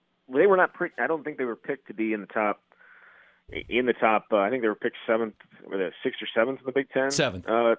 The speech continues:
Speaker 1: this year. Uh, so, I, but I think the Big Ten overall is a better conference than a lot of people thought coming in. So even if they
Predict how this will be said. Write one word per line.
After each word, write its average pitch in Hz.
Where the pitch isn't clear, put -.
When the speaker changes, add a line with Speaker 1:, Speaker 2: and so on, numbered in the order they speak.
Speaker 1:
this 120
year. 131
Uh, 104
so, 113
I, 135
but -
I 147
think 170
the 156
Big 151
Ten 160
overall 123
is 113
a 104
better 127
conference 135
than 113
a 110
lot 110
of 107
people 117
thought 110
coming 104
in. 135
So 110
even 170
if 131
they 113